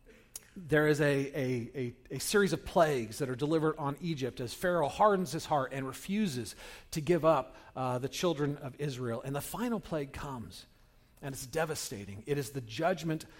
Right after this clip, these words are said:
of the angel of death. The angel of death comes and visited, visits all the firstborn of the land, right? And, and it's meant to be this, this really, like, devastating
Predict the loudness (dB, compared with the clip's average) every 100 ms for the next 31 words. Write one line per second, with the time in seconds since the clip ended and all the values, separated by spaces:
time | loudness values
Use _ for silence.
0 | -20 -8 -6 -2 -2 -2 -4 -8 -8 -10
1 | -10 -10 -4 -2 0 -2 -2 -2 -2 -4
2 | -6 -4 -4 -4 -4 -4 -6 -8 -6 -2
3 | -2 -4 -2 -2 -2 -6 -4 -4 -4 -4
4 | -4 -4 -6 -10 -20 -20 -14 -10 -6 -6
5 | -6 -8 -12 -18 _ _ _ -8 -8 -10
6 | -18 -20 -14 -8 -4 -2 -2 -2 0 2
7 | 2 -2 0 0 0 -2 -4 -4 -4 -8
8 | -4 0 0 0 -2 -4 -6 -6 -4 -6
9 | -8 -8 -6 -6 -8